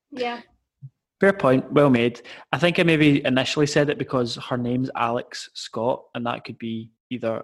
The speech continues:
Speaker 2: a male or female footballer, so I think I said female initially to maybe clarify that and then just stuck with it.
Speaker 1: Nice save.
Speaker 2: That's like a, this is like
Speaker 1: No
Speaker 2: when they
Speaker 1: pun
Speaker 2: put,
Speaker 1: intended.
Speaker 2: this is like when they put, <laughs> this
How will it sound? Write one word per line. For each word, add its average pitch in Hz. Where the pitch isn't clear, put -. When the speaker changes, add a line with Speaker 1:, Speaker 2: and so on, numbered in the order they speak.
Speaker 2:
a 113
male 113
or 107
female 117
footballer, 120
so -
I -
think 120
I -
said 117
female 113
initially 110
to -
maybe 113
clarify 110
that 117
and 113
then 110
just -
stuck -
with -
it. -
Speaker 1:
Nice 226
save. 202
Speaker 2:
That's 131
like 143
a, 135
this 127
is 139
like 131
Speaker 1:
No 214
Speaker 2:
when 131
they 208
Speaker 1:
pun 202
Speaker 2:
put, 220
Speaker 1:
intended. 208
Speaker 2:
this 147
is 147
like 139
when 139
they 135
put, 139
<laughs> -
this -